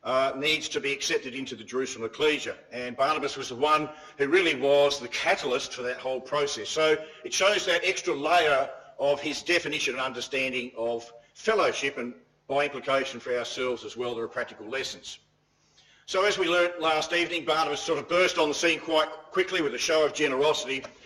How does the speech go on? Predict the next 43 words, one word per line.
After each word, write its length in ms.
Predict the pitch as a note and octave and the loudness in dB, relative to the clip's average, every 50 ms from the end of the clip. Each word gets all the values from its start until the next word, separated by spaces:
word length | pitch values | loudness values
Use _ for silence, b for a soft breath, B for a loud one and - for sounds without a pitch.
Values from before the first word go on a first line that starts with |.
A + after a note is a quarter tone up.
| B B B B | B B B B
and 260 | C3+ C3 C3+ C#3 - - | -2 -2 -2 -2 -4 -6
he 140 | - C#3+ C3+ | -6 -6 -4
sort 180 | - - E3+ D#3 | -2 0 0 0
of 80 | - | 0
disappeared 480 | - - - - E3+ - F3 E3 E3 - | 0 -2 -2 -2 0 2 4 4 4 2
from 120 | C#3+ C3+ | -2 -4
the 40 | B2+ | 0
record 340 | D#3 D#3+ D#3 - D#3 D3+ - | 0 0 2 2 0 -2 -2
for 100 | - C3+ | -2 -2
a 20 | |
little 160 | E3+ F#3 D#3 | 0 0 2
bit. 160 | B2+ D#3 E3 - | 0 0 -2 -2
About 240 | - - - E3+ - | 0 2 2 2 2
three 240 | - - F#3 F#3 F3 | 0 -2 0 0 2
years 280 | E3 E3 F3 E3+ - - | 4 6 6 4 4 2
have 100 | - - | -4 -4
gone 260 | D3+ C#3+ C#3+ C#3 C3+ | -2 -2 -2 -2 0
by. 300 | - D#3 D3 B2+ - - B B B B B | 0 0 0 0 -2 -4 B B B B B
Well, 180 | C#3 D3 D3 D3 | 0 2 2 2
Paul 400 | - - F#3+ E3 D3+ C3 - - - - - - | 2 2 2 2 2 -2 -4 -8 -18 -14 -4 0
recognises 600 | - - - C3 A#2 B2 B2 B2 A#2 - G#2+ - | 0 2 2 0 -4 -2 -2 -2 -2 -4 -6 -6
that. 240 | A#2 C3+ C#3 A2+ A#2 | -2 -2 -2 -2 -4
He 80 | A#2+ | -10
was 140 | A#2 A2+ - | -12 -10 -4
three 180 | - D#3 C#3+ C3 | -2 -2 -2 -2
years 340 | C3 C3 B2+ B2 - - - - | -2 -4 -6 -6 -8 -10 -10 -12
in 100 | - B2 | -14 -12
Damascus 500 | A#2+ A#2+ A#2 C3 C3+ - - C#3 A#2 - | -10 -4 -2 -2 -2 -2 -4 -8 -8 -8
and 80 | A#2 G#2+ | -6 -6
Arabia, 400 | G#2+ A#2 B2+ C3+ C#3+ C#3 C#3 B2+ | -4 0 0 0 0 0 -2 -6
so 100 | - B2+ | -6 -6
we've 120 | B2 A#2+ | -6 -4
got 120 | C#3 C3 A#2+ | -4 -4 -4
a 40 | |
sort 160 | - - C3+ B2 | -4 -6 -6 -6
of 80 | A2+ | -8
a, 40 | A2+ B B B B B | -10 B B B B B
a 20 | C3 | 0
bit 80 | F3 D#3+ | 0 0
of 80 | C3+ | 0
a 60 | C3+ | -2
timeline 600 | - - D#3 C#3 D3 D3 C#3 B2+ A#2+ A#2+ A#2 A#2 | -2 0 2 4 4 4 2 2 0 0 0 -2
there. 280 | B2 C3 B2+ B2 C3+ | -2 -2 -2 -2 -4